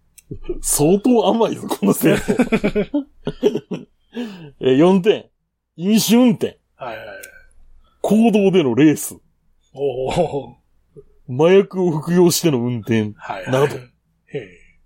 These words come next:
Speaker 1: ということで。
Speaker 2: でもヘルメット被ってないやつなんかいくらでもおるやんか。
Speaker 1: おう。
Speaker 2: そんな一時取り締まんのかな？
Speaker 1: いや、どうやろ。なんか、<laughs> む-、無視しそうな気がする。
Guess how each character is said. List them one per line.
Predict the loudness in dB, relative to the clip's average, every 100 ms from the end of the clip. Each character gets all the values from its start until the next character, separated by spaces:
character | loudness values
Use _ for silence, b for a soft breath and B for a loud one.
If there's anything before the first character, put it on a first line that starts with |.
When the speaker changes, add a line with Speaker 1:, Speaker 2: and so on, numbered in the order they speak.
| _ _ _ _ _ _ _ _ _ _ _ _
Speaker 1:
と | 0 2
い | 2
う |
こ | 2 0
と | 0 0
で。 |
Speaker 2:
で | 0
も |
ヘ | 2 2
ル | 2
メ |
ッ |
ト | 0
被 | 0 -2
っ |
て | -2 -4
な | -2
い | -4
や |
つ | -4
な | -8
ん |
か | -10
い | -12
く | -6 -2
ら | 0
で | 0
も | 0 -2
お |
る | -2
や | -2
ん | -6
か。 | -6 -6 -10 _ _ _ -20 -20 -20 -8
Speaker 1:
お | -2 -2 -4
う。 | _ _ -20 _ _ _ _
Speaker 2:
そ | -4 0
ん |
な | 0
一 | -2
時 | -4
取 | -4 -4
り | 0
締 |
ま | 0
ん |
の | -2
か | -8
な？ | -20 _ _ _ _ _ b b b b _ _ _
Speaker 1:
い | -10
や、 | -4 -4
ど | -2 -2
う | -2 -2 0
や | 0
ろ。 | -2 -4 -6
な |
ん | -4
か、 | -4 -4 -4
<laughs> | -6
む-、 | -2 -2 0 2 2 0
無 | 0 0
視 | 2 0
し | 0
そ | -2 0 0
う |
な | 0
気 | -4
が | -6 -6
す | -10
る。 | -16